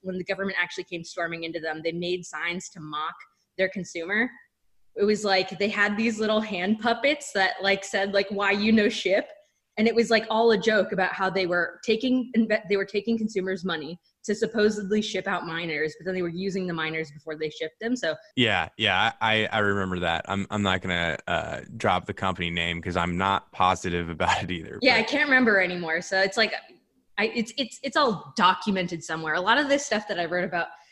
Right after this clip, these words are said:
Speaker 1: had to be referenced from, like, forums
Speaker 2: Yeah.
Speaker 1: at the time, like
Speaker 2: Yeah.
Speaker 1: Bitcoin Talk or something.
Speaker 2: Uh-huh. Yeah, it's funny. It,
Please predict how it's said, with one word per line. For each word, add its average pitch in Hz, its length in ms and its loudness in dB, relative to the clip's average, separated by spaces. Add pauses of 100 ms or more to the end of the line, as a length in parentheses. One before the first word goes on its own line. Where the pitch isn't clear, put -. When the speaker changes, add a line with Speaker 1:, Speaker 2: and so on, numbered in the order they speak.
(100)
Speaker 1:
had 208 240 0
to 208 80 0
be 202 320 -2
referenced 185 640 -2
from, 175 260 -4
like, 160 280 -6 (200)
forums 254 760 -6 (180)
Speaker 2:
Yeah. 104 380 4
Speaker 1:
at 226 120 -12
the 233 80 0
time, 294 540 -2
like 302 240 0
Speaker 2:
Yeah. 202 80 -2
Speaker 1:
Bitcoin 302 500 2
Talk 277 320 0
or 339 80 2
something. 330 540 -4 (300)
Speaker 2:
Uh-huh. 101 300 2 (260)
Yeah, 120 200 8
it's 113 200 4
funny. 110 360 4
It, 110 260 2